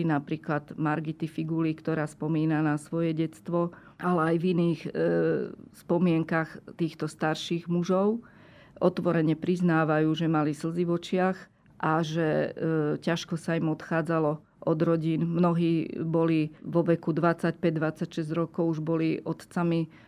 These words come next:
rodín niektorých detí. E, niektorí spomínali, že iba rok predtým sa oženili a opúšťali manželku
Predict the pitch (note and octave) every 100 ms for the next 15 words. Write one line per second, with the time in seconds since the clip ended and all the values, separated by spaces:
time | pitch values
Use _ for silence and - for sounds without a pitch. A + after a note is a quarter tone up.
0 | - - D#3+ D#3+ D#3 E3 E3 E3 D#3 D3+
1 | - D#3+ D3+ D3+ D#3+ - E3 E3 - -
2 | - - - D#3 D3+ D#3+ E3 - E3 D#3+
3 | - D#3+ E3 D#3+ D#3+ E3 D#3 D#3 D#3 D#3
4 | D#3+ - - - - D#3 - D#3 D#3+ E3
5 | E3 D#3 D#3 D#3 D#3 D3 D3 D3 - D#3+
6 | D3+ C#3 D3 D#3 D#3 D#3 E3 D#3